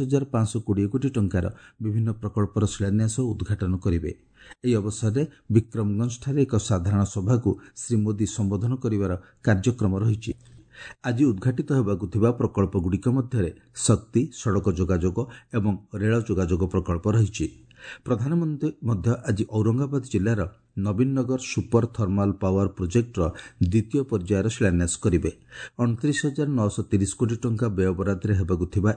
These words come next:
ଏହି ପ୍ରକଳ୍ପର ତିନୋଟି ୟୁନିଟ୍ରୁ ଦୁଇ ହଜାର ଚାରିଶହ ମେଗାୱାଟ ଶକ୍ତି ଉତ୍ପାଦନ ଲକ୍ଷ୍ୟ ରଖାଯାଇଛି। ପ୍ରକଳ୍ପକୁ ସମ୍ପୂର୍ଣ୍ଣ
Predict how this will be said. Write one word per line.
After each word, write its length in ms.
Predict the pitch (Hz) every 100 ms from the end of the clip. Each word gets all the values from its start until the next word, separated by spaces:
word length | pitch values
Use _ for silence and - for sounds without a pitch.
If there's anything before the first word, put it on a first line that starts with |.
| -
ଏହି 120 | 98 90
ପ୍ରକଳ୍ପର 460 | 95 101 113 - 87 - - _
ତିନୋଟି 380 | - 117 127 123 113
ୟୁନିଟ୍ରୁ 460 | 107 98 95 92 113 123 - -
ଦୁଇ 140 | 104 117
ହଜାର 280 | 120 117 127 127
ଚାରିଶହ 340 | 107 98 - 104 98
ମେଗାୱାଟ 380 | 90 101 113 110 -
ଶକ୍ତି 260 | - - 104
ଉତ୍ପାଦନ 360 | 95 117 113 120 113
ଲକ୍ଷ୍ୟ 220 | 98 - 107
ରଖାଯାଇଛି। 540 | - 95 90 82 92 - - - - -
ପ୍ରକଳ୍ପକୁ 500 | - 107 107 90 92 131 -
ସମ୍ପୂର୍ଣ୍ଣ 400 | 101 85 98